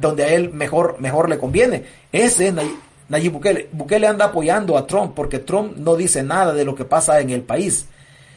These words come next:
Los gringos no es que no digan nada, lo que pasa es que decir que los gringos son amigos de alguien, eso es un error fatal, es un error fatal. La historia,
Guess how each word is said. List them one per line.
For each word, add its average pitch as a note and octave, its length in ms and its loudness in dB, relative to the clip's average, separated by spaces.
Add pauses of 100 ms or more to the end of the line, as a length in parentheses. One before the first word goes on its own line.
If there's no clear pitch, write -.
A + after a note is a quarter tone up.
(1800)
Los D#3+ 140 0
gringos F3 300 0
no E3 80 2
es E3+ 60 -2
que D3 100 -2
no C#3 100 -2
digan C3+ 320 -4
nada, C3 300 -4
lo A#2+ 100 -6
que A#2 60 -12
pasa C#3 240 -4
es C3+ 60 -8
que C3+ 100 -4
decir C#3+ 320 -2
que C#3+ 80 -4
los B2 100 -2
gringos C3+ 300 -2
son C3+ 160 -2
amigos C3 360 -4
de C#3+ 120 0
alguien, C3 260 -2
eso C3+ 180 -4
es B2 60 -2
un A#2+ 100 -4
error B2 320 -2
fatal, A2 640 -4 (180)
es B2 160 -6
un D3 120 -4
error C3+ 200 -4
fatal. C3+ 440 -4
La B2+ 100 -2
historia, D3 680 -2